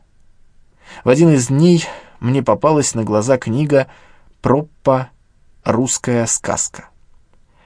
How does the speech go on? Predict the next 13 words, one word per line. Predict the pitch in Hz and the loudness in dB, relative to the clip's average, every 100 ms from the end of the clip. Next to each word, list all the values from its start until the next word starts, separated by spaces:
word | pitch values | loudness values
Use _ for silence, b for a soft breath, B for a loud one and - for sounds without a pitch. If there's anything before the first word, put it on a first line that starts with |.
| b | b
Изучив | - 101 127 233 | -4 -2 0 0
её, | - 147 170 | -2 0 2
я | 202 139 | 4 2
вдруг | 123 175 190 | 2 -2 -2
написал | 131 - 185 165 | -4 0 2 2
две | 120 170 | 4 4
легенды | 180 156 139 120 107 98 b b b | 4 2 0 0 -2 -6 b b b
о | - | -2
том, | - 123 - | 0 0 -2
как | - 113 - | -2 -2 -2
чёрт | - 147 202 - b b b b b _ | -4 -2 -2 -4 b b b b b _
посетил | 120 - 123 208 | -4 -2 0 2
Москву, | 165 165 - 107 85 | 2 2 -2 -6 -6